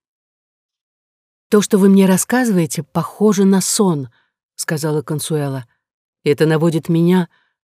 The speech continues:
на разные мысли. Неужели возможно, чтобы человек прожил семь дней, ничего не сознавая?» «Это ещё что, сравнительно с тем, что я вам ещё расскажу, и до тех пор, пока вы сами не увидите,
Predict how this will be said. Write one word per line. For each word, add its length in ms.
на 160
разные 380
мысли. 500
Неужели 380
возможно, 560
чтобы 260
человек 480
прожил 380
семь 340
дней, 360
ничего 380
не 100
сознавая?» 720
«Это 200
ещё 220
что, 440
сравнительно 680
с 80
тем, 240
что 140
я 160
вам 100
ещё 340
расскажу, 540
и 80
до 140
тех 200
пор, 200
пока 260
вы 100
сами 280
не 140
увидите, 480